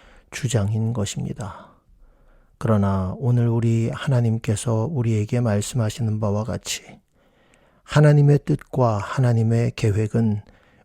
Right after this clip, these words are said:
우리를 향한 사랑입니다. 하나님께서 우리의 입술에 말씀을 주시고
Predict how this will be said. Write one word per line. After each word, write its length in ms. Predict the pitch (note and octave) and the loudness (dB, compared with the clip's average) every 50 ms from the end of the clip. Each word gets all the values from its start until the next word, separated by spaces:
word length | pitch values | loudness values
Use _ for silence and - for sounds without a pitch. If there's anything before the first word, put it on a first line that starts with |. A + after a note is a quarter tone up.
| _ - | _ 0
우리를 420 | A#2+ A2+ A#2 A2+ G#2 A2+ G#2+ G#2 | 0 2 2 4 2 2 0 0
향한 520 | G2 - B2 A#2 G#2 G#2 G#2 G#2 A2 A2+ A#2 | 0 -2 -2 -2 0 0 0 0 -2 -4 -4
사랑입니다. 1120 | - - - - D3+ B2 A2+ A2+ A2+ A2 A2 A2+ A2+ - - - - - - - - - _ _ _ _ _ _ _ _ _ _ _ _ _ _ _ _ _ _ | -6 -6 -4 -2 -2 0 0 0 0 -2 -2 -2 -4 -4 -6 -8 -8 -10 -14 -20 -20 -20 _ _ _ _ _ _ _ _ _ _ _ _ _ _ _ _ _ _
하나님께서 720 | - - - B2 G#2+ G2+ G#2 G#2 G#2 - - G2 - - A2 | -10 -2 0 2 2 4 2 2 0 0 -2 -2 0 0 0
우리의 600 | G2+ G#2+ B2 B2+ C#3 C3 C3 B2+ A#2+ A2+ A2 - - | 0 2 2 4 4 4 4 4 4 2 0 0 0
입술에 560 | C#3+ C3+ C3+ - - - D3 A#2+ A2+ G2+ G2 | -2 -2 -2 -2 -4 -4 -2 0 0 0 0
말씀을 720 | G2 G2 G2 G2 A#2 C3 - - - F#3 E3 D3+ C#3 C3+ | 0 0 2 2 2 2 0 0 0 2 2 4 2 2
주시고 600 | C3 C#3 B2+ - - - - - A#2 G#2+ A2 - | 0 -2 -2 -2 -4 -6 -6 -6 -6 -6 -6 -10